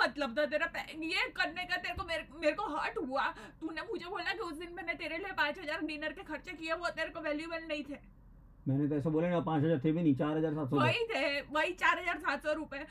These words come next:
Speaker 1: और वो तूने उस समय मुझे तेरी express नहीं किया था feeling, तो उसका मतलब ऐसा कि सच में तुझे मजा नहीं आया, मेरी effort गई सब पानी में।
Speaker 2: कम से कम ये तो पूछ ले कि अगर prank मैंने तेरे पे किया है, तो मैंने camera कहाँ रखा है?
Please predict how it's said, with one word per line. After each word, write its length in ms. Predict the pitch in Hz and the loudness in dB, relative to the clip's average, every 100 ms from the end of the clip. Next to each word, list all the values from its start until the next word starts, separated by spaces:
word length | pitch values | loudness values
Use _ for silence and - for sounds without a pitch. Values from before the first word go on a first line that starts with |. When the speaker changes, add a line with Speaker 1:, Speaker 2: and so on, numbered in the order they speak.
| - - | -12 0
Speaker 1:
और 120 | 349 | 0
वो 200 | 349 302 | 2 -2
तूने 420 | 349 - 311 320 | -4 -4 -6 -6
उस 200 | 381 381 | -6 -8
समय 160 | 330 349 | -6 -6
मुझे 320 | 320 349 403 | -6 -8 -8
तेरी 220 | 392 359 | -8 -4
express 440 | 339 294 - 359 - | -4 -4 -8 -10 -10
नहीं 100 | 330 | -12
किया 260 | 392 480 359 | -8 -2 0
था 120 | 415 | 0
feeling, 320 | 381 285 320 - - - - | -2 -8 -10 -12 -20 -18 -8
तो 240 | 403 - | -8 -6
उसका 200 | 339 330 349 | -8 -6 -4
मतलब 200 | 339 403 | -4 -2
ऐसा 200 | 311 415 | -4 -4
कि 140 | 415 | -10
सच 220 | 370 311 | -6 -6
में 120 | 330 302 | -6 -6
तुझे 200 | 330 349 | -6 -4
मजा 320 | 392 403 370 | -6 -2 -4
नहीं 180 | 349 294 | -2 -2
आया, 280 | 240 269 | 0 0
मेरी 220 | 302 311 330 | -2 -4 -4
effort 360 | 339 - 302 | -4 -4 -4
गई 180 | 254 302 | -2 -2
सब 160 | 349 311 | -2 -2
पानी 320 | 285 247 220 | 0 0 -4
में। 80 | - | 0
Speaker 2:
कम 200 | 151 156 | 4 6
से 60 | |
कम 120 | 208 | 8
ये 120 | 185 147 | 8 6
तो 160 | 196 | 6
पूछ 300 | 185 175 185 | 2 0 0
ले 160 | 214 208 | 2 2
कि 80 | 185 | 2
अगर 640 | 170 - - 147 131 156 | 0 -4 -4 0 2 2
prank 280 | 147 143 156 | 2 4 6
मैंने 140 | 160 | 4
तेरे 160 | 151 151 | 4 2
पे 80 | |
किया 280 | 131 139 147 | 4 6 6
है, 200 | 139 165 | 6 2
तो 120 | 185 | 0
मैंने 140 | 156 151 | 0 2
camera 300 | 143 147 165 | 4 4 4
कहाँ 200 | 165 147 | 4 2
रखा 180 | 127 | 2
है? 80 | - | -4